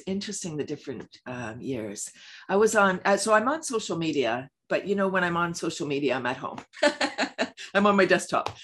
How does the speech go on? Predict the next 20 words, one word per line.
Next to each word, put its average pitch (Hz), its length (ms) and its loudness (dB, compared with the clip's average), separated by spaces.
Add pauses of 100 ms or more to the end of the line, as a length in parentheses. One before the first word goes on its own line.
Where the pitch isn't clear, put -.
(140)
<laughs> 269 120 2 (760)
Um, 196 320 4 (100)
so 226 160 -2
I 226 60 4
was 233 120 -4
on 320 180 -4
Twitter, 190 560 -4 (340)
and 226 100 0
I 277 100 4
chose 339 320 0
media 247 320 2
as 190 140 2
my 175 120 0
marketing 160 420 -2
strategy, 139 640 -2
Ferris. 120 360 -6
So 147 260 -2
I 139 120 2
was 180 160 -4
on, 175 420 -2